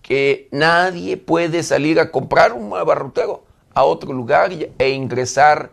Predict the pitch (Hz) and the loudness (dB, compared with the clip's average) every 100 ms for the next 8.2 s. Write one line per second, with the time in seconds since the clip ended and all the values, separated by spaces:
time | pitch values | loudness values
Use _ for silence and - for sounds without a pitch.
0 | _ _ _ _ - 131 - - 123 135 | _ _ _ _ -8 -8 -8 -8 -6 -8
1 | - - - - _ _ _ _ _ - | -10 -18 -20 -20 _ _ _ _ _ -8
2 | 117 120 - - _ _ _ _ _ _ | -4 -4 -6 -18 _ _ _ _ _ _
3 | _ _ _ _ _ _ _ - _ _ | _ _ _ _ _ _ _ -20 _ _
4 | _ _ - 117 156 170 180 233 - _ | _ _ -10 -2 2 4 4 2 -6 _
5 | _ _ _ _ _ _ _ - 160 202 | _ _ _ _ _ _ _ -12 -4 -4
6 | 208 185 - 196 185 - _ _ _ _ | -4 -8 0 0 0 -6 _ _ _ _
7 | _ _ - 139 147 151 123 170 180 208 | _ _ -6 -6 -4 -6 2 4 6 4
8 | 226 | 0